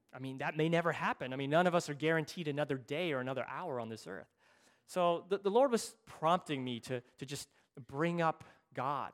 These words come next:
bring up the issues of the afterlife with them yet again. And I was praying that the Lord would do that. I was praying that the Lord would provide that right opportunity, that it wouldn't be pushy, but,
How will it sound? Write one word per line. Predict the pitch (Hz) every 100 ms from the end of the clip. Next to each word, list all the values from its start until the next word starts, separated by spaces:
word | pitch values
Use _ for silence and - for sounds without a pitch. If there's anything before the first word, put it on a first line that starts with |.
| -
bring | 147 151
up | 151 - - - _ _ _ _ -
the |
issues | 147 160 147
of | 147
the | 131
afterlife | 131 147 - 127 117 113
with | 131
them | 127 123 127
yet | 139 143
again. | 147 120 139 151 131 - _ _ _ -
And | 131 135
I | 139
was | 147
praying | - - 202 254 185 123
that | 127 123
the |
Lord | 131 147 151
would | 147
do | 143 180
that. | 101 127
I | 135
was | 139
praying | - - 165 165
that | 156 147 - - -
the | 139
Lord | 156
would | 143
provide | - 131 143 147
that | 139 123
right | 131 143
opportunity, | 147 143 139 156 139 113
that | 110 127
it | 139
wouldn't | 160 151
be | 151
pushy, | - 175 160 127 110
but, | 113